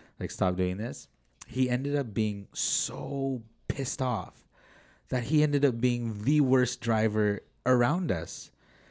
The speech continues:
Like, he was so mad that, like, he started, like, almost, like, hitting people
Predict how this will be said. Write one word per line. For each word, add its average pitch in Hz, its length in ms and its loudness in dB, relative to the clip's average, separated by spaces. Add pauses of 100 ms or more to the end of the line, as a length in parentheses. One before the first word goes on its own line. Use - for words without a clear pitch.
(160)
Like, 117 180 2
he 156 120 2
was 143 160 4
so 170 360 2
mad 127 680 2
that, 117 160 0
like, 123 180 0
he - 160 -6
started, 143 480 0
like, 127 240 0
almost, 127 480 0
like, 123 280 -2
hitting 220 360 0
people - 500 -2